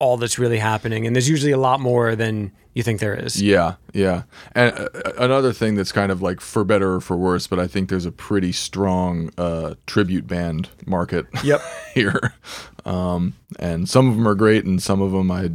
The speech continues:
Speaker 2: you don't want that gig. But
Speaker 1: Right, right, right, right.
Speaker 2: <laughs>
Speaker 1: But they're there.
Speaker 2: Yeah,
Speaker 1: And
Speaker 2: it's
Speaker 1: those,
Speaker 2: there.
Speaker 1: you know, and those, those, those, there's,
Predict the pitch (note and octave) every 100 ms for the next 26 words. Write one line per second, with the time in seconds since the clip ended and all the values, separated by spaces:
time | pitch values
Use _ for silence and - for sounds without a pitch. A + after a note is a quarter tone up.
0 | - F#2 F#2 - F2+ A#1 F2+ F#2 F#2+ -
1 | G2 G#2 - B2+ B2+ F#3 D3 B2+ F3 B2
2 | B2 A#2+ - B2 - - C3 D#3+ F3 D3
3 | A2 - F#3 G3 G3 G#3 G#3+ F#3+ G3+ G3+
4 | F3 F#3 G3 - E3 F#3 G3 D3+ E3 F#3+
5 | F#3 D#3 - - - - - _ - C3+
6 | D3+ D3+ C3+ C3+